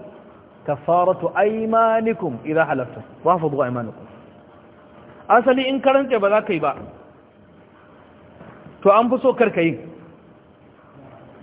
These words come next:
Saboda me? Kiyayewa rantsuwa. Sai dai idan abin da ka ce ba za ka yin ba,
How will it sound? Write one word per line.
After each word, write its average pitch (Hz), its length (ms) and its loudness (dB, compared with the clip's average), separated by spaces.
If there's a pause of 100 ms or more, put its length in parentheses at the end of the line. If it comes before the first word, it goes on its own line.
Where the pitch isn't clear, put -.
(2750)
Saboda 208 340 4
me? 147 80 0 (260)
Kiyayewa 185 440 4
rantsuwa. 147 320 -6 (2250)
Sai 254 140 4
dai 302 200 0
idan 269 160 0
abin 247 240 0
da 233 60 2
ka 247 120 0
ce 247 120 -2
ba 196 120 0
za 220 140 2
ka 214 100 -8
yin 214 260 0
ba, 156 200 -2